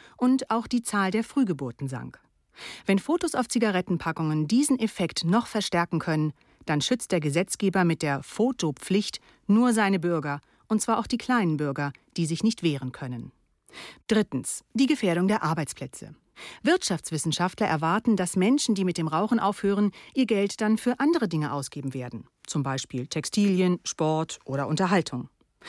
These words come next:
In diesen Bereichen würden also neue Arbeitsplätze entstehen. Eigentlich ist es also eine ganz einfache Rechnung. Zählt man erstens, zweitens und drittens zusammen, dann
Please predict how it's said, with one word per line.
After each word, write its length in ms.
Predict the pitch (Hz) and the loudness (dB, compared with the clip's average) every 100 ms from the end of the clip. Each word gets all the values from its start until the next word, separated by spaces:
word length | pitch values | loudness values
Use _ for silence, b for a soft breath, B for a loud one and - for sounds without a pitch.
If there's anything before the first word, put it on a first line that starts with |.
| B B | B B
In 120 | 202 | 2
diesen 240 | 233 349 247 | 4 4 2
Bereichen 520 | 175 160 185 240 214 | 2 0 2 2 2
würden 240 | 196 202 | 2 0
also 240 | 190 196 240 | -2 2 4
neue 340 | 214 160 143 | 4 2 -2
Arbeitsplätze 580 | 139 156 175 175 165 - | -4 -6 -6 -6 -4 0
entstehen. 580 | 220 - - 131 117 - _ _ _ _ _ B B B B | 0 0 -4 -6 -6 -10 _ _ _ _ _ B B B B
Eigentlich 680 | 208 285 262 240 233 - 214 | 2 4 4 4 0 0 -2
ist 180 | 196 190 | -2 -4
es 80 | |
also 300 | - 165 160 | -2 -2 -2
eine 220 | - 170 196 | 0 0 0
ganz 320 | 156 175 - | 0 -2 -2
einfache 480 | 147 139 160 165 165 | -4 -4 -4 -6 -6
Rechnung. 420 | 139 - 123 139 - _ _ B B - | -8 -8 -10 -12 -18 _ _ B B 0
Zählt 340 | 254 277 - | 4 4 2
man 240 | 151 123 - | -2 -2 0
erstens, 480 | 202 - - 147 | 0 0 -4 -10
zweitens 440 | - 190 196 170 - | -2 -2 0 -2 -2
und 180 | 160 180 | -4 -2
drittens 360 | 175 156 - | -2 -2 -4
zusammen, 520 | - 131 139 139 214 359 - _ _ | -4 0 2 4 4 2 -4 _ _
dann 200 | 277 | -2